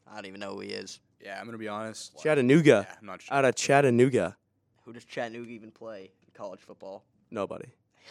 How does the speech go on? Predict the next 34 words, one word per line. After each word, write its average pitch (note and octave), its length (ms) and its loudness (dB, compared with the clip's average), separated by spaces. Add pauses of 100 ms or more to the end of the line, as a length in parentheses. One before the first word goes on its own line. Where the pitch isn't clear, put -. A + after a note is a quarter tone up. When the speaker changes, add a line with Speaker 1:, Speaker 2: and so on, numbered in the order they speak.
(100)
Speaker 1:
Exactly, A2+ 640 -16
Speaker 3:
It's A#2+ 160 -14
Speaker 1:
like, B2 260 -2
Speaker 3:
like, B2 80 -2
um, A2+ 280 0
Speaker 1:
kinda G2 40 -6
Speaker 3:
they, B2 100 0
I - 120 -2
Speaker 1:
off C3+ 60 -2
Speaker 3:
think D#3 120 -4
Speaker 1:
the, G#3 60 0
Speaker 3:
they're, - 20 2
like, A3 120 4
Speaker 1:
off - 20 4
Speaker 3:
a C#3+ 60 2
Speaker 1:
the B2+ 40 -2
board. C3 140 2
Speaker 3:
mid-major. A#2 360 2
I G2+ 40 4
don't A#2 140 2
think - 100 -8
they're C3+ 100 0
anything A#2+ 240 -2
special, G#2 500 -10
but, G#2 200 -10
uh, G#2 240 -10 (100)
Speaker 1:
He's B2 100 -20
blocking A#2 360 -12
high A#2+ 160 -10
school A2+ 260 -10
athletes A2+ 460 -10
still, A2 280 -12
uh, A2 220 -12 (1200)
thinking, A#2+ 220 -18